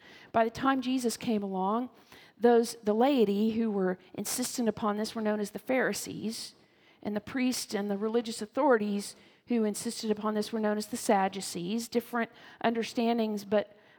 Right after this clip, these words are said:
but really kind of coming from that same place of, "We must obey. At any cost, we must obey." It was plenty of time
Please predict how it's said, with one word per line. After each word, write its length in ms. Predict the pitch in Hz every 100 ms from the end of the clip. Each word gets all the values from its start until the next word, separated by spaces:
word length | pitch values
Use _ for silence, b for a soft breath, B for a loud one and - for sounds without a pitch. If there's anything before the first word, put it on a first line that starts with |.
| -
but 160 | 233
really 200 | 247 254
kind 220 | 226 247 214
of 80 |
coming 300 | - 247 233
from 180 | 233 226
that 160 | 202 -
same 240 | 226 220
place 380 | - 226 220 -
of, 120 | 190 - B B
"We 140 | 220 214
must 440 | 214 247 233 -
obey. 520 | 220 214 175 175 175 _ _ _ _ _ _ _ _ _ _ 220
At 160 | 220
any 220 | 269 302 277
cost, 400 | 233 190 - 214
we 100 | 202
must 400 | 220 214 - 196
obey." 560 | 196 185 175 165 165 _ _ _ _ _ _ _ _ _ _ _ -
It 60 |
was 140 | 220 -
plenty 280 | 262 269
of 80 | 208
time 520 | - 202 202 214 220